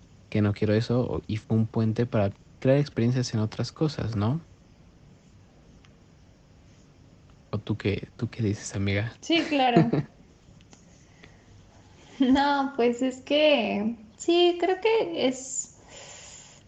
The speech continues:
Speaker 2: uf, importante también como que sacar todas las,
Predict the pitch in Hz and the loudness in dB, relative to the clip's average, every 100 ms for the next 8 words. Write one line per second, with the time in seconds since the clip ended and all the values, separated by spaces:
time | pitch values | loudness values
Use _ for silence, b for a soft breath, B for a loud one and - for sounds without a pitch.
0 | - 294 285 - B B B B - - | -4 0 0 -2 B B B B -20 -6
1 | 294 285 277 277 285 294 339 254 226 240 | -2 2 2 2 0 0 -2 -2 0 0
2 | 240 247 262 - - - - - 262 262 | 0 -2 -4 -10 -20 -20 -20 -4 -2 0
3 | 240 214 214 214 214 226 214 220 214 226 | 2 2 2 0 -2 -2 0 0 -2 0
4 | 226 - 226 - 226 226 220 208 202 - | 0 0 -2 0 0 0 0 0 -2 -6
5 | - - - | -10 -14 -16